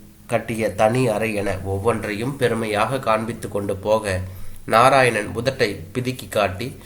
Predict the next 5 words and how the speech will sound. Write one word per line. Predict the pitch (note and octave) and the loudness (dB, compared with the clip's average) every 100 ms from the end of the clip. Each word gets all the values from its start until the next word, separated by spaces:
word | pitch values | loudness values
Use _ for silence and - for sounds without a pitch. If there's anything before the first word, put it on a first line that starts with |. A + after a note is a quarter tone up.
| - - - | -18 -20 -4
வெறுமனே | A#2+ C3 C#3 B2 B2 | 6 6 6 4 4
தலையசைத்து, | A#2 A2 B2+ B2 A2 G#2 F#2 G2+ F#2+ - G#2 | 4 2 2 0 -4 -8 -6 -4 -4 -8 0
வெற்று | A#2+ B2+ D3 | 2 2 0
பார்வை | B2+ A2+ G2+ G2+ | 2 2 2 0
பார்த்து, | G2 G#2+ G#2 - A#2+ C3+ | -2 0 0 -2 -8 -8